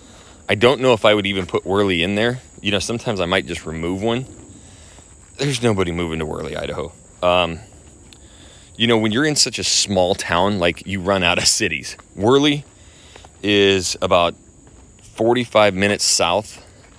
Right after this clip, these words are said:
of Coeur d'Alene. It's actually, like, the most iconic, I shouldn't even say it, but, uh, you know, hunting. That's where we go down hunting. But it's a, it's, um, it's Native American land. It's all res,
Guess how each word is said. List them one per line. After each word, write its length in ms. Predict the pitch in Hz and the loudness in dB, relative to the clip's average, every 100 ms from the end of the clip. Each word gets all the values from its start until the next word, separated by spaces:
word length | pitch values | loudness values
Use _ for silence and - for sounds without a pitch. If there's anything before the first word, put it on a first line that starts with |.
| - - - - - - - - - - - | -20 -20 -20 -20 -20 -20 -20 -20 -20 -10 2
of 500 | 98 95 87 80 - - - - - - - - | 4 6 4 -2 -12 -20 -20 -20 -20 -20 -20 2
Coeur 180 | 113 | 2
d'Alene. 380 | 107 107 113 135 - - 95 | 4 2 0 -4 -12 -14 -10
It's 160 | 92 | -6
actually, 400 | - 104 - 104 | -2 -2 0 0
like, 340 | 90 87 82 85 | 4 2 0 -6
the 100 | 90 | -4
most 240 | 87 82 | -4 -4
iconic, 480 | - 80 - 82 85 - - - - - | -8 -8 -6 -6 -6 -12 -20 -20 -20 -16
I 40 | - | -6
shouldn't 200 | 117 95 | -4 -2
even 140 | 73 | -2
say 220 | - 78 | 0 0
it, 100 | 76 | 0
but, 180 | 80 82 - - - - - - | -2 -4 -6 -20 -20 -20 -20 -4
uh, 180 | - 87 | 2 2
you 120 | 90 | 2
know, 80 | 95 | -2
hunting. 420 | - 101 95 107 117 | -2 -2 -2 -4 -4
That's 160 | 98 104 | -4 -4
where 80 | |
we 60 | 98 | -2
go 100 | 92 | 0
down 160 | 87 85 | -2 -2
hunting. 300 | 95 - 104 | -6 -8 -6
But 140 | 104 95 | -2 0
it's 140 | - | 2
a, 160 | 101 139 | 2 0
it's, 260 | - - - - | -2 -8 -14 -4
um, 360 | 92 90 80 78 - - - - - - - - - - - | 0 0 0 -4 -12 -20 -20 -20 -20 -20 -20 -20 -20 -20 -8
it's 180 | 101 - | -6 0
Native 220 | 110 104 | 0 2
American 300 | 113 - 82 | 0 0 -4
land. 180 | 71 - - | -6 -10 -12
It's 120 | - - | -12 0
all 200 | 104 110 | 4 4
res, 480 | 101 107 82 76 - | 4 2 2 -2 -8